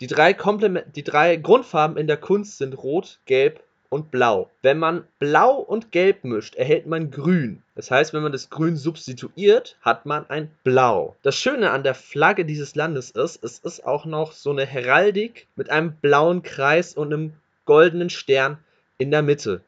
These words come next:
Der Promi, den ich meine, kommt gebürtig aus Äthiopien, ist sehr früh im Säuglingsalter nach Deutschland geflohen, hat sich in Baden-Württemberg niedergelassen.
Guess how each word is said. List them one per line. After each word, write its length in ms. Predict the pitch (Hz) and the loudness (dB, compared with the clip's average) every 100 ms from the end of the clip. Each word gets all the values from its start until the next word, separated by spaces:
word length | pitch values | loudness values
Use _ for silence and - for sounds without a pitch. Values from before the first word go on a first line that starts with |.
| _ - | _ 2
Der 640 | 139 143 143 147 139 - - | 4 4 2 0 -2 -6 -4
Promi, 340 | - 185 220 | 0 0 0
den 160 | 196 175 | 0 -2
ich 160 | 156 | -4
meine, 540 | 151 143 170 190 190 185 | -6 -4 -2 -2 -4 -8
kommt 540 | - 170 208 247 - - 151 | -2 0 0 -4 -16 -20 -6
gebürtig 680 | 160 139 190 208 202 190 - - | -4 2 2 2 -4 -8 -8 -4
aus 400 | 139 156 - - _ - | -2 -2 -6 -20 _ -14
Äthiopien, 640 | 123 147 156 - 208 294 _ | -4 -2 0 0 -2 -4 _
ist 400 | 151 160 156 - _ | 0 0 -2 -20 _
sehr 320 | 147 165 196 | -6 2 2
früh 500 | 247 - 208 208 220 226 _ | 2 -4 -6 -4 -6 -10 _
im 400 | 147 151 160 160 - | 0 0 -2 -8 -14
Säuglingsalter 880 | - 165 220 220 185 - 147 175 175 | 4 6 6 2 -4 -2 -2 0 -2
nach 160 | 160 147 | -2 0
Deutschland 580 | 160 151 156 143 143 - | 2 2 0 -4 -4 -6
geflohen, 640 | 139 - 175 185 196 202 _ - | -6 0 2 2 0 -6 _ -4
hat 220 | 151 156 | -2 -2
sich 340 | 165 180 - - | -6 -8 -6 -2
in 160 | 160 | 0
Baden-Württemberg 960 | 156 151 175 156 165 185 190 170 156 - | 4 4 2 0 0 0 2 2 2 -2
niedergelassen. 1040 | 147 185 208 185 170 170 170 - 165 170 | -2 4 6 6 4 2 0 -2 -6 -8